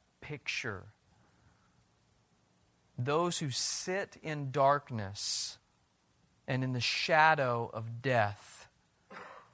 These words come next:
We all know people like that. That's what the Bible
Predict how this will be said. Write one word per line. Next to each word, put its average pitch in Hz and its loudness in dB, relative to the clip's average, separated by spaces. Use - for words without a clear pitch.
We 127 4
all 143 6
know 151 2
people 156 -6
like 139 4
that. 127 4
That's - -4
what 175 -2
the 180 2
Bible 160 6